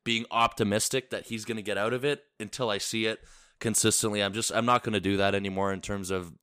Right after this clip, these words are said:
how much we feel like he is at the end of it. And even when he shows those signs, because believe me, it's not just us saying that,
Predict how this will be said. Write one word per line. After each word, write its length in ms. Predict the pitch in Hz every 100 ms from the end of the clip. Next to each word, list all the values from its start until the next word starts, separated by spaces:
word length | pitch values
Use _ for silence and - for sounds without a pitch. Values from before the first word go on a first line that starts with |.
| _ - - _
how 160 | 123 123
much 220 | 120 -
we 100 | 113
feel 240 | - 117
like 160 | 113 107
he 160 | 110 110
is 140 | 107
at 100 | 104
the 140 | 98
end 100 | 104
of 60 | 117
it. 100 | 131
And 160 | 127 151
even 220 | 180 175
when 100 | 143
he 140 | 120
shows 400 | - - 180 202
those 200 | 131 101
signs, 240 | 107 101 -
because 300 | 104 117 101
believe 300 | 113 147 123
me, 100 | 92
it's 140 | -
not 140 | 127
just 180 | 120 113
us 120 | 101
saying 300 | - 117 120
that, 240 | 98 87